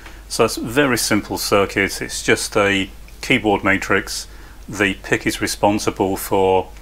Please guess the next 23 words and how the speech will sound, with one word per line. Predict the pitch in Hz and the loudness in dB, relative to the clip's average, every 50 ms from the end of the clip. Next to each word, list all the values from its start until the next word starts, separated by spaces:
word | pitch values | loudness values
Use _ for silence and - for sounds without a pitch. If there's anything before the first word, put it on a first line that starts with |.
| - - - - - - | -16 -16 -16 -14 -12 -8
um, | 104 101 98 92 90 - - | -6 -4 -4 -4 -6 -8 -6
scanning | - - - - 113 104 98 95 95 92 95 95 87 - - - - - | -4 -4 0 2 2 2 2 2 0 0 -2 -2 -4 -8 -14 -18 -18 -16
the | - - 104 95 92 | -12 -10 -8 -8 -8
columns | 90 - - - 120 110 110 107 104 104 104 95 - - - - - - - - - - - - | -8 -6 0 0 2 2 2 2 2 0 0 -2 -4 -6 -10 -12 -18 -20 -20 -18 -18 -16 -8 -2
and | 104 95 95 95 95 95 95 | 0 0 0 0 0 -2 -4
energizing | 92 113 98 92 - 101 92 92 85 95 92 | -2 -2 -2 -2 0 0 0 0 0 -2 -4
the | 87 87 | -4 0
rows | 90 101 104 101 98 95 98 - - - - | 2 4 4 4 2 0 -2 -4 -6 -8 -10
so | - - - - 95 | -10 -8 -4 -4 -4
it | 92 | -4
can | - 101 87 | -4 -6 -6
figure | - - - 98 98 92 | -2 0 0 2 2 2
out | 95 92 92 98 95 | 2 2 2 0 -4
which | 92 107 - - | -6 -8 -10 -8
particular | - - - - - 98 - - - 90 90 | -10 -10 -8 -6 -8 -8 -8 -8 -6 -6 -6
key | - - - - 98 95 | -6 -4 -2 0 0 0
is | 95 - | 0 -4
pressed. | - - - - 117 123 123 - - - - - - - - - - - - - - - - - - - - | -6 -6 0 2 2 2 2 -2 -6 -8 -12 -18 -18 -18 -18 -18 -18 -16 -16 -14 -14 -14 -16 -18 -8 0 2
Uh, | 107 | 2
it | 107 127 127 123 | 4 4 2 2
does | 143 120 - | 2 2 2
appear | 127 - - - 123 117 113 107 | 0 -2 0 2 4 4 4 4
that | 98 110 98 - | 4 4 2 2